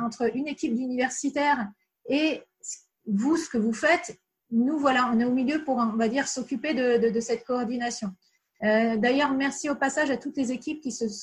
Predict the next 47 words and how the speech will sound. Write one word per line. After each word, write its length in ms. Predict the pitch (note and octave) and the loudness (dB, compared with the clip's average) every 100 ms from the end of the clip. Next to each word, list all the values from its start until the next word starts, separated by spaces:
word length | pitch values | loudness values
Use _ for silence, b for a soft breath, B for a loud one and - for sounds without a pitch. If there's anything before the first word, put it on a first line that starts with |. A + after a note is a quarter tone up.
| - | -4
rendent 160 | C#4 C#4+ | -2 0
disponibles 500 | C4 - B3+ C4 B3+ | -2 -4 -4 -2 -4
pour 140 | A#3+ | -8
ça. 180 | A#3+ B3+ | -6 -4
Je 80 | B3 | -4
sais 140 | A#3 | -4
que 60 | A#3+ | -8
c'est 180 | A#3 - | -6 -2
pas 100 | B3+ | -2
facile, 480 | - - - E4 E4 B B B - | -2 -6 -2 0 0 B B B -6
mais 120 | A#3+ | -4
finalement, 420 | A#3+ C4+ C4 C4+ | -2 -2 -2 -2
la 120 | D4+ C4 | -2 -2
Croix-Rouge 360 | C4 B3+ C4 | 0 -2 -2
française, 520 | - C4 C#4+ D4+ - - _ _ | -6 -6 -2 -2 -4 -14 _ _
on 120 | A3 | -2
a 80 | A#3 | 0
cette 240 | B3 B3+ - | 0 -2 -2
chance 220 | D4+ C4 | -2 -2
de 60 | |
pouvoir 420 | G#3 A#3 A3+ B3 B3 | -4 -4 0 0 2
allier, 480 | A#3+ A#3+ C#4+ C#4 G3 | 2 2 0 -2 -4
euh, 220 | G#3 G#3 - - F#3 | -4 -4 -6 -10 -2
l'urgence 600 | G#3 B3+ A#3+ D4 D#4 - - | 2 2 0 -2 -4 -6 -6
et 80 | |
ce 100 | C4 - | -6 -4
qu'on 120 | A#3 | -4
peut 140 | B3 | -4
faire 260 | - C#4+ C#4 | 0 0 0
avec 240 | G#3+ A3 | 0 -2
les, 140 | A3+ G#3 | 0 0
les, 160 | G#3+ | 0
la 100 | G#3+ | -2
production 480 | G3 C4+ C4 C4 C4+ | -4 -4 -4 -4 -8
de 60 | C4 | -6
connaissances. 540 | B3+ A#3 A#3 D4+ - _ _ _ - | -2 -2 -2 -6 -8 _ _ _ 0
On 100 | A#3+ | 2
est 80 | |
une 120 | C4 B3+ | 2 2
rare 340 | C#4 D#4 - | 2 2 0
Croix-Rouge 300 | - C4+ C#4+ | 0 0 0
à 60 | B3+ | -2
pouvoir 300 | - A#3+ A#3 | -2 0 2
le 80 | A3+ | 0
faire. 260 | A3+ F4 | 0 0
Et 60 | C#4+ | 0
puis, 300 | - A#3 A3+ | -6 -6 -8